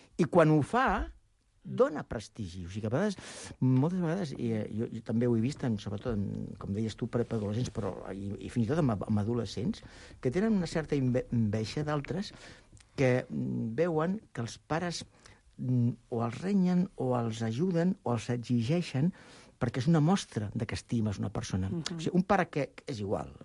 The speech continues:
Speaker 1: va, només mira les notes, amb les notes ja és suficient, no. No, un pare que estigui darrere, «Escolta, tu, això per què no?» i tal.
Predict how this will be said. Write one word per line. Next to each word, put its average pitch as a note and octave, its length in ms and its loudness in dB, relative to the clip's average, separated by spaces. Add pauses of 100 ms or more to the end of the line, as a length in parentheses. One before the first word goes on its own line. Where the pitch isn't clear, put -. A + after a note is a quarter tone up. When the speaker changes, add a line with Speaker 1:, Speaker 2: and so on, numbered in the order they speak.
(540)
Speaker 1:
va, B2 200 2
només F#2+ 260 0
mira F2+ 200 0
les D#2+ 120 -6
notes, E2+ 360 -6
amb D#2 140 -4
les D#2+ 160 -10
notes F2+ 300 -2
ja G#2+ 80 0
és G2+ 60 -2
suficient, E2+ 400 -8
no. G2 120 0 (300)
No, B3+ 160 4
un G3+ 120 4
pare A3 200 4
que F3+ 60 -4
estigui E3+ 260 2
darrere, D3 240 4
«Escolta, D#3 320 0
tu, C#3+ 280 2
això D#3+ 220 -2
per F#3+ 160 0
què D#3 140 0
no?» C3+ 140 2
i C3 80 -2
tal. D3+ 160 -2